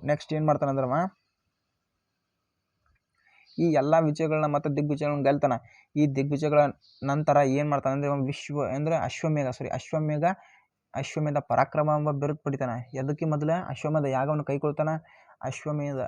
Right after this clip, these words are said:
ಅಶ್ವಮೇಧ, ಮೇಧ ಅಂತಕ್ಕಂಥ ಯಾವ್ದನ್ನ ಕೈಗೊಂಡು ಇವನು ಅಶ್ವಮೇಧ ಪರಾಕ್ರಮ, ಅಶ್ವಮೇಧ ಪರಾಕ್ರಮ, ಪರಾಕ್ರಮ ಅಂತಕ್ಕಂಥದ್ದು, ಪರಾಕ್ರಮ ಪರಾಕ್ರಮ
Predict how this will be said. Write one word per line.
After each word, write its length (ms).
ಅಶ್ವಮೇಧ, 720
ಮೇಧ 320
ಅಂತಕ್ಕಂಥ 520
ಯಾವ್ದನ್ನ 360
ಕೈಗೊಂಡು 360
ಇವನು 200
ಅಶ್ವಮೇಧ 680
ಪರಾಕ್ರಮ, 800
ಅಶ್ವಮೇಧ 1500
ಪರಾಕ್ರಮ, 640
ಪರಾಕ್ರಮ 540
ಅಂತಕ್ಕಂಥದ್ದು, 580
ಪರಾಕ್ರಮ 560
ಪರಾಕ್ರಮ 400